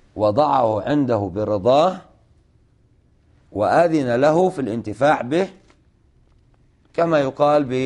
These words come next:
بشواهد الحال، شاهد الحال إلى آخره. فإذا كان عنده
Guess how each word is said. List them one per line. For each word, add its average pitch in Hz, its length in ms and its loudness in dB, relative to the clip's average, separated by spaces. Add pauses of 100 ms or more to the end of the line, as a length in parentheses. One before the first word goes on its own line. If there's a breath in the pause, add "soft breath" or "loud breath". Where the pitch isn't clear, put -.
(600)
بشواهد 120 500 0
الحال، 117 460 -2
شاهد 101 300 -4
الحال 117 400 -2
إلى 82 280 -6
آخره. - 280 -14 (4000)
فإذا 104 240 -4
كان 117 360 -2
عنده 98 600 -4